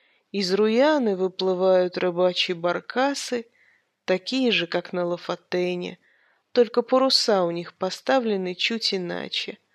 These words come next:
А Хокон Адальстейн сейчас, наверное, держит курс на север, мимо скал Лафатена.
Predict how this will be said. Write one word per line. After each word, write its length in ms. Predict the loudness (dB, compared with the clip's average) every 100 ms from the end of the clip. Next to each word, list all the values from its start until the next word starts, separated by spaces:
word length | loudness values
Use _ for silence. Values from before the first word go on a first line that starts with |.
| _ _ _ _ _ -2
А 140 | 0
Хокон 640 | 2 4 4 2 -4 -4 -4
Адальстейн 1040 | 0 2 2 2 -6 -2 0 2 0 -4 _ _ _ _ _ -8
сейчас, 560 | -6 0 2 2 2
наверное, 720 | 2 2 6 4 4 2 0
держит 480 | 2 2 2 0 -4
курс 400 | -4 -4 -2 0
на 160 | -2 -2
север, 640 | -4 -2 -2 -2 -4 -10 _ _ _ _ _ _ -4
мимо 400 | 0 2 0 -2
скал 560 | -6 -2 2 4 4
Лафатена. 1040 | 0 -2 -6 -8 _ -8 -6 -6 -12 -16